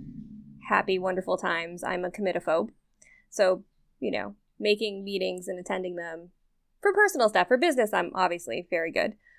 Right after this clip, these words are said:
But for personal things, it makes me nervous. Um, so we were doing, I think, fairly well. What, January, Bobby, is when we were working on this? We were having, we had some good deadlines. We were,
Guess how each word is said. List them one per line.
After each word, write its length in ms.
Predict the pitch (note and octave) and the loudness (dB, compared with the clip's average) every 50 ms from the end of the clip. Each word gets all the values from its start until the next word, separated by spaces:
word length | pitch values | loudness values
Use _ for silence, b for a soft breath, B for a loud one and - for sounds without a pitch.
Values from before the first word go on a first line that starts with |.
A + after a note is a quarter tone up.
| b b _ | b b _
But 240 | A#3+ A3 G3+ - - | 8 8 8 6 4
for 100 | - A#3 | 0 2
personal 400 | A3 D#4+ F4 E4+ - B3+ A3+ G#3 | 4 4 4 4 2 0 -2 -2
things, 320 | F#3+ G3 F#3 F#3 F#3+ - - _ _ _ _ _ _ _ _ | 0 0 -2 -2 -4 -8 -16 _ _ _ _ _ _ _ _
it 200 | A3 G#3+ G#3+ - - | -4 -4 -4 -6 -12
makes 480 | A3+ A3 A3 G3+ G3+ F#3+ F#3 - - - | -16 -10 -2 0 0 0 0 -2 -6 -8
me 100 | F#3 F3 | -6 -4
nervous. 520 | F3 E3+ E3+ - - A#3 A#3 - - - b b b b b b b - | -4 -4 -4 -4 -6 -6 -8 -12 -14 -16 b b b b b b b 0
Um, 300 | G3 F3+ F3 F3 F3+ - | 2 2 2 0 0 0
so 120 | - C4 | 0 2
we 180 | A3+ C4 C#4 C#4+ | 2 2 0 0
were 120 | D#4 D4+ | 0 -2
doing, 540 | B3 C#4 D4 D4 D4 D4 C#4+ C#4 C4+ C4 - - - | -2 -2 -4 -4 -6 -6 -6 -8 -10 -12 -12 -8 -2
I 120 | - D4 D#4+ | -2 0 0
think, 240 | G#4 G4 D#4+ - - | 0 -4 -4 -4 -4
fairly 420 | D#4+ D#4+ G4 A#4 B4 G4+ E4 B3 | -2 0 0 0 2 2 2 2
well. 540 | G#3+ F#3+ F3 E3+ E3+ F3 G3 C#4 E4 F#4 F#4 - _ - | 4 6 6 6 6 6 6 4 2 0 -4 -10 _ 2
What, 180 | A3 G3 - | 2 2 2
January, 720 | - - F#3+ G3 G3+ A3 A#3+ B3 B3+ C4 C4+ C#4 D4 D4+ | 2 0 0 0 0 -2 -4 -4 -4 -4 -2 -4 -4 -4
Bobby, 400 | C#4+ D#4 D4+ D4+ D4+ D4 D#4 D#4 | -2 -2 0 0 -2 -4 -8 -10
is 160 | D#4 D4+ C#4+ D4 | -12 -14 -14 -14
when 100 | C#4+ C#4 | -12 -12
we 220 | C#4+ C#4+ C#4+ C#4 | -10 -10 -10 -12
were 200 | C#4 C#4+ C#4 C#4 | -12 -12 -12 -10
working 380 | B3+ C4+ C#4 C4+ - C#4+ C#4 C#4 | -6 -4 -4 -4 -6 -8 -10 -10
on 160 | C4+ C4+ C#4 | -10 -10 -10
this? 380 | C#4+ D4 D4+ C#4+ - - - - | -10 -12 -12 -12 -12 -14 -14 -12
We 220 | - F#3+ F#3+ F#3+ F#3+ | -12 -12 -10 -10 -10
were 280 | F#3 G3 - F#3+ F#3 | -12 -8 -6 -4 -2
having, 340 | F#3 G3 G3 F#3 F#3+ F#3+ - - - | -2 -2 -2 -2 -4 -6 -8 -4 0
we 80 | G#3+ | 0
had 120 | G3 F#3+ F#3 | 2 2 0
some 120 | - F#3+ | -4 -6
good 140 | F3+ F3+ E3+ | -6 -4 0
deadlines. 960 | B3+ C#4 D4+ C4 C4+ C4 B3+ B3+ B3+ B3 A#3+ A#3+ B3 B3 B3 B3 A#3+ A3+ - - | 2 2 2 2 0 -2 -4 -4 -4 -6 -6 -6 -8 -10 -10 -10 -10 -12 -8 -6
We 80 | F#3 | -4
were, 300 | F3+ F3+ F3+ F3 F3 F3 | -2 -2 -2 -4 -6 -12